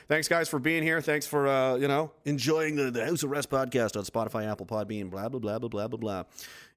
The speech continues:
YouTube and where all the other places that I haven't been banned from lately, but they'll be there, ragingdissident dot com and all the regular places. Gab.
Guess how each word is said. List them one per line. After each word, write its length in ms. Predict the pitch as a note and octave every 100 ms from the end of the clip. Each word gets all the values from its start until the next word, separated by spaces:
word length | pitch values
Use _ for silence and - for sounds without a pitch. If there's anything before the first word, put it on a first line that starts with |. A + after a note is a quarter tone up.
| -
YouTube 420 | A2+ - A2+ G#2+
and 100 | G2
where 120 | G2+
all 120 | A2
the 100 | A2
other 120 | A2+ A2+
places 400 | B2 B2+ C3+ C3
that 100 | C#3+
I 60 |
haven't 240 | D3+ F#3+ F3+
been 100 | F3
banned 240 | F#3+ F#3+
from 200 | F3+ F#3
lately, 500 | F3 F#3+ G3+ D3+ B2
but 160 | B2 C3+
they'll 140 | D#3
be 160 | D#3+ D#3+
there, 220 | C3+ B2+
ragingdissident 580 | C#3 C#3 C3 C3+ C#3+ B2
dot 240 | B2+ B2
com 320 | C3+ B2+ C3+
and 100 | G#2+
all 160 | G#2+ A#2
the 80 | A2
regular 300 | A#2 A#2 A2
places. 340 | A2 G#2+ G#2
Gab. 340 | A2+ G#2+ A2+